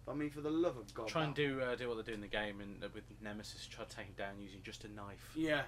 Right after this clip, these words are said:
Speaker 1: <laughs> just
Speaker 2: Ah!
Speaker 1: failing. Oh, this has gone
Speaker 2: Bennett
Speaker 1: bad. This,
Speaker 2: style.
Speaker 1: this has gone wrong. But it, it was
Speaker 2: Bennett
Speaker 1: just
Speaker 2: from Commando, not from Bennett
Speaker 1: No.
Speaker 2: from Afterlife.
Speaker 1: <laughs> Not the, not the suited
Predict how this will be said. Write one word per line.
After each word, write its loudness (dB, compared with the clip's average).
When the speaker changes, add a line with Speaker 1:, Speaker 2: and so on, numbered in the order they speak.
Speaker 1:
<laughs> -10
just 0
Speaker 2:
Ah! 12
Speaker 1:
failing. 2
Oh, -2
this -6
has -8
gone 8
Speaker 2:
Bennett 2
Speaker 1:
bad. -6
This, -2
Speaker 2:
style. 0
Speaker 1:
this -2
has -8
gone -6
wrong. -10
But 2
it, -2
it -4
was 0
Speaker 2:
Bennett 10
Speaker 1:
just -4
Speaker 2:
from 0
Commando, 0
not -2
from -8
Bennett 4
Speaker 1:
No. 4
Speaker 2:
from 8
Afterlife. 8
Speaker 1:
<laughs> -18
Not 4
the, 2
not -2
the -10
suited -6